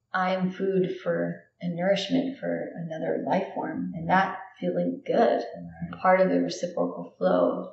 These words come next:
Speaker 1: you know, life and creation.
Speaker 2: Mm-hmm.
Speaker 1: I feel like a healthy relationship with death is a big part of it too,
Speaker 2: Mm-hmm.
Speaker 1: to help us release the obsession to live at all costs and the obsession to progress,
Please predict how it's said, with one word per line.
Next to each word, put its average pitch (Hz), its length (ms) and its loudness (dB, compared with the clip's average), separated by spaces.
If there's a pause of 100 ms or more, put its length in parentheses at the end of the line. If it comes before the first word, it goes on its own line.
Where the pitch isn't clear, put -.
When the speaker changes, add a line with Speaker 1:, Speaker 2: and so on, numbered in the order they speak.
Speaker 1:
you 180 160 -6
know, - 120 -6
life 180 260 -4
and 185 160 -2
creation. 226 560 -2
Speaker 2:
Mm-hmm. - 640 -14
Speaker 1:
I 180 120 4
feel 190 160 6
like 180 180 4
a 175 40 0
healthy 180 320 2
relationship 175 640 0
with 165 180 -4
death - 260 0
is 170 120 -4
a 156 80 -6
big 165 240 -8
part 147 180 -6
of - 80 -10
it - 140 -8
too, - 280 -4
Speaker 2:
Mm-hmm. - 300 -18 (420)
Speaker 1:
to 175 80 2
help 175 320 0
us - 360 -4 (640)
release 175 600 -4
the 156 200 2
obsession 175 920 0 (120)
to 165 400 -2 (280)
live 175 460 8 (260)
at 160 160 -2
all 170 280 0
costs - 680 0
and 170 360 -4
the 175 280 -2
obsession 170 920 2
to 170 200 -6
progress, 170 640 0